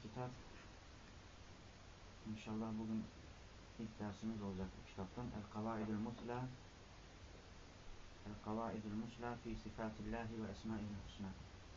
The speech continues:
Şeyh İbni Ütheymin Rahimahullahu Teala'nın kitabı. Bu kitap hakkında kısaca bilgi verelim inşallah. Şimdi öncelikle kitaptan önce müellif Rahimahullah. İsmi İbni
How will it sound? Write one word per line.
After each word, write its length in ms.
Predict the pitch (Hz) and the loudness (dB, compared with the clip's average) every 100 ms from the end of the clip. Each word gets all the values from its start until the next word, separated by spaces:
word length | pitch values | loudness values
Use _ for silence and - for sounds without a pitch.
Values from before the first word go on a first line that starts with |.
| - - - - - - | -10 -10 -10 -8 -8 -2
Şeyh 100 | 110 | 0
İbni 280 | - 113 117 107 - | 2 0 0 -2 -2
Ütheymin 440 | 113 113 113 107 | 0 2 2 2
Rahimahullahu 600 | 104 107 113 107 107 107 101 | 2 0 0 2 2 2 2
Teala'nın 500 | 104 104 101 101 101 | 2 4 4 4 2
kitabı. 360 | - - 95 107 - - - - - - - - - - - - - - - | 0 0 0 0 -2 -6 -8 -6 -4 -6 -8 -8 -8 -8 -8 -8 -8 -6 -4
Bu 80 | 127 | -2
kitap 200 | - 123 | 0 2
hakkında 340 | 120 - 120 123 | 2 2 6 8
kısaca 380 | - 127 117 110 | 10 10 10 10
bilgi 300 | 110 110 104 | 8 8 6
verelim 300 | 98 95 95 90 | 6 6 4 2
inşallah. 320 | 98 95 123 127 - - - - - - | 0 0 0 -2 -8 -8 -6 -6 -4 2
Şimdi 140 | 127 | 4
öncelikle 540 | 131 139 131 131 131 | 4 6 4 4 2
kitaptan 480 | 117 - 120 - 135 | -2 0 0 2 4
önce 320 | 117 98 120 123 - - - 104 | 6 4 2 -4 -6 -10 -4 0
müellif 420 | 101 98 95 92 - - | 2 4 2 0 -4 -2
Rahimahullah. 560 | 95 101 95 90 90 87 - - - - - - - - - - - - | 0 2 2 2 0 -2 -4 -12 -12 -12 -10 -12 -12 -10 -8 -8 -8 -6
İsmi 220 | - 139 | 0 4
İbni 260 | 131 131 | 6 6